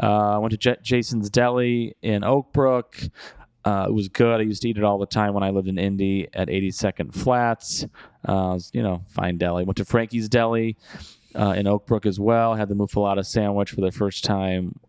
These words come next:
I was outstanding. I did that while I watched the Masters there. They had it on. We went to R L. on Thursday, and I had lobster rolls as an appetizer and lamb.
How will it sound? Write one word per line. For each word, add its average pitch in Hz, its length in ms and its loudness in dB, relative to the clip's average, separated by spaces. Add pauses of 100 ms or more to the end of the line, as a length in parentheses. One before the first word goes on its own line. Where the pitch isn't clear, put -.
(120)
I 95 80 0
was 92 100 -2
outstanding. 117 720 0
I 90 180 0
did 85 220 -2
that 82 200 0
while 87 140 0
I 87 40 0
watched 85 340 -2
the 90 60 -2
Masters 98 580 -2
there. 98 260 2
They 90 100 -4
had 87 140 -2
it 87 120 -2
on. 90 360 -2 (260)
We 117 160 -2
went 110 220 -2
to - 160 -2
R 110 300 2
L. 113 480 0 (580)
on 92 480 -2
Thursday, 117 880 0 (520)
and 101 240 0
I 95 60 2
had 95 180 -2
lobster 104 420 0
rolls 101 260 0
as 98 60 -4
an 101 80 0
appetizer 98 840 0
and 92 300 -2
lamb. 104 640 -2